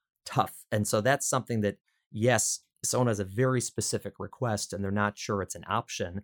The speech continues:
that needs to be discussed early because this is the reality. Either you're gonna have to, you know, accept that or find somewhere else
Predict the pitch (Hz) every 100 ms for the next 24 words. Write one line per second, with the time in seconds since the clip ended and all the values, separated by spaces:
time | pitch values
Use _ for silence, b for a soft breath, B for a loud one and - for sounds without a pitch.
0 | _ 104 113 113 101 101 98 - 87 -
1 | - 127 151 113 92 95 98 110 98 92
2 | - - 113 107 101 117 120 110 101 -
3 | - 107 104 98 92 101 92 - _ 101
4 | 98 82 - 107 - 107 - 95 110 -
5 | 104 101 104 - _ _ - 98 95 107
6 | 104 98 95 - -